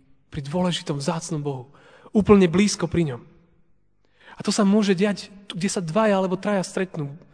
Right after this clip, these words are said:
v jeho mene. Tam je prítomný. Toto miesto, tu dnes je jedno z miest, kedy Božie srdce je blízko. Kedy Pán Boh hovorí,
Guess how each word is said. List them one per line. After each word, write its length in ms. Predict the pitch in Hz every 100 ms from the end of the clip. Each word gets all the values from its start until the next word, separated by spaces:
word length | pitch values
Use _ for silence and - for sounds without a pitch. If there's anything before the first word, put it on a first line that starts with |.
| - _ -
v 80 | 185
jeho 80 |
mene. 320 | 170 175 160 -
Tam 160 | 160
je 160 | 170 180
prítomný. 500 | 185 170 175 151 127 _ _ _ _ _ _ _ _ _ _ _
Toto 240 | 208 185
miesto, 480 | 180 196 202 143 120 -
tu 80 |
dnes 240 | 180 185 170
je 160 | 160
jedno 240 | 175 208 185
z 80 | 160
miest, 360 | 185 175 - - - _ _ _
kedy 400 | - 160 160 -
Božie 240 | - 170 160
srdce 400 | - 175 - 135
je 40 |
blízko. 440 | 135 143 - - - - _ _ _ _ _ _ _ _ _ _ _ _ _ _ _ _ _ _ - _ _ _
Kedy 180 | 156 151
Pán 160 | 196 196
Boh 120 | 165
hovorí, 520 | 131 185 196 165 117